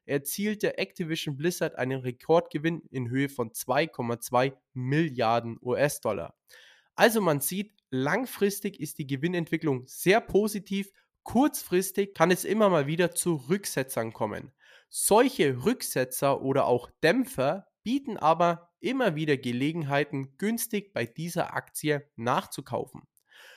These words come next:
Schauen wir uns aber jetzt nochmal den Cashflow des Unternehmens an. Sowohl der operative als auch der Free Cashflow blieb im Zeitraum von zweitausendsechzehn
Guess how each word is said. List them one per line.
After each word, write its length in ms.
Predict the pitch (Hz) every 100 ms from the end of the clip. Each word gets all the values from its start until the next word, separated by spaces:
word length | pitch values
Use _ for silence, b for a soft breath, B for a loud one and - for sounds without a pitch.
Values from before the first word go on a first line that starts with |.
| B
Schauen 380 | - 185 208 240
wir 80 | 214
uns 180 | 214
aber 160 | - 165
jetzt 360 | 151 185 - 180
nochmal 360 | 151 147 151
den 340 | 147 143 135 -
Cashflow 720 | - 147 165 - - 127 117
des 180 | 123 113
Unternehmens 680 | 127 120 123 127 139 113 -
an. 200 | 85 - _ _ B B B B
Sowohl 440 | - 180 165 185
der 280 | 170 151 -
operative 880 | 233 - 180 139 - 151 160 185 180 _
als 280 | 156 175 -
auch 200 | 160 147
der 280 | 131 127 113
Free 500 | - - 240 285 277
Cashflow 720 | - 190 196 - 160 190 - -
blieb 240 | 180 175
im 180 | 143 135
Zeitraum 560 | - 175 240 208 208
von 400 | - 131 120 117
zweitausendsechzehn 1120 | - 135 131 135 131 123 143 185 - 190 180